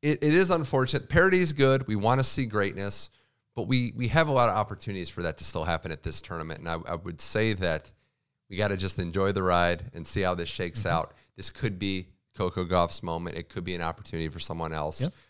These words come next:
Speaker 1: I brought up Sloane because she can, she's that dangerous player. Two weeks, she can be the best player in the world.
Speaker 2: Well, and you talk about headspace. I think she's in a much better place right now than she has been the last couple of years. She shuffled her coach, uh, coaching, uh, group and, uh,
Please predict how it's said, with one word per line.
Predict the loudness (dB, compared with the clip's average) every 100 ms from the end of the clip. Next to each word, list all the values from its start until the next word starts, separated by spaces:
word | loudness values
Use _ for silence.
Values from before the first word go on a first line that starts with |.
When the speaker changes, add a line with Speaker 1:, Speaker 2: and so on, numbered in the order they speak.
| -10
Speaker 1:
I | -2
brought | 2 2
up | 0
Sloane | -2 0 -2 -2
because | -6 -6 -6 -4
she | -4 -2 -4
can, | -6 -8 -10 -16 _ _
she's | -8 -2
that | -2 0
dangerous | -2 0 0 0
player. | 0 0 0 -4 -14 _ _
Two | 2 4
weeks, | 4 2 2
she | -2 -2
can | -4
be | -2
the | -2
best | 0 -2 0
player | 2 2
in | 2
the |
world. | 0 0 4
Speaker 2:
Well, | 6 6 6
and | 6
you | 6
talk | 6 6
about | 4 4
headspace. | 4 4 4 2 4
I | 2 2
think | 4 2
she's | 2 0 2
in | 0
a |
much | 0 0 0 0 0
better | 0 -2
place | -2 -2 0 2
right | 2 4
now | 2 2
than | 0 -2
she | -2 0
has | 0 0
been | -2
the | -2
last | -2 -2
couple | -2 0
of |
years. | 0 2
She | 0
shuffled | 6 6 6 4
her | 6
coach, | 8 6 6 -2 -6 -6
uh, | -4 -4 2
coaching, | 2 4 4 4 2
uh, | 0 -2 -4 -4
group | 4 4 4 _ _ -2
and, | 2 4 4 4
uh, | 4 4 2 -2